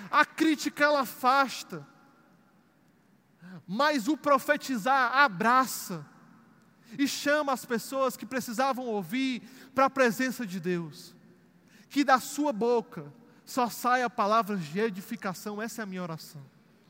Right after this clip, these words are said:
Só saia palavras de encorajamento, só saia palavras que vão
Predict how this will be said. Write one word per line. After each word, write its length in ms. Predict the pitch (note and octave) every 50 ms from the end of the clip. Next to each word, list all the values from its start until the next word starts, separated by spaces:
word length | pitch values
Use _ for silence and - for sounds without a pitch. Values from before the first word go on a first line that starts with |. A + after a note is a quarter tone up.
| _ _ _ _ _ _ _ _ _ _ _ _ - - -
Só 160 | - C4 A#3+
saia 260 | - - C4+ C4+ C4
palavras 480 | - C4+ A#3+ A#3+ B3+ C4 A3+ B3 A#3+ G3
de 120 | G3 B3+
encorajamento, 960 | C4 C4 G#3 - B3+ B3+ B3 B3 A3+ F#3 A3 G3+ F3 F3+ F#3+ G3+ F#3+ - - - - - - -
só 160 | - - C4+ B3
saia 260 | - C#4+ D4 C#4+ C4+
palavras 880 | - - B3+ A#3 A3+ A3 A3+ A#3+ C4 C4 G#3+ G3 B3 B3+ B3+ G#3 -
que 180 | - - B3+ B3
vão 560 | G#3+ E3 D#3+ A3 A#3 A#3+ B3 A#3+ B3 B3 A#3